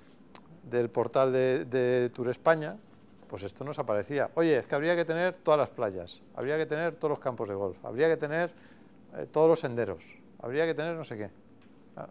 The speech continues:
nadie los tiene. Eso no había sido nunca una preocupación, porque de alguna manera el, el producto se comercializaba por, por destino, digámoslo así. Entonces, o de forma genérica, ahora no,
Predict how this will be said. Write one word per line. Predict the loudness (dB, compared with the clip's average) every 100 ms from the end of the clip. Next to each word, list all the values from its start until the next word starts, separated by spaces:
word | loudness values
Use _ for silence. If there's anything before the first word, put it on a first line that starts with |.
| -8
nadie | -2 0
los | -2 -6
tiene. | -10 -10 -18 -20 -20 -10 -8 -8 -8
Eso | -4 2
no |
había | 4 4
sido | 4 2
nunca | 2 4 6
una | 6 4
preocupación, | 0 0 2 4 2 -2 -20 -20 -6
porque | -4 0 -2 -2 -12 -20 -20 -20 -20 -20 -10
de | -2
alguna | 2 4
manera | 6 8 8 6 2 -6
el, | -6 -4
el | -2 -2 -4
producto | -4 0 0 2 -2
se | 0
comercializaba | -2 -2 -4 0 4 4 4
por, | 2 2 -2 -10 -20 -20 -20 -10
por | -6 -4
destino, | -4 -2 -4 -6
digámoslo | -12 -14 -16 -16
así. | -18 -20 -20
Entonces, | -16 -6 -4 -6 -16 -16 -8
o | -6
de | -2
forma | 0 0
genérica, | -2 -4 -4 -6 -8
ahora | -4 -2 -2
no, | -2 -4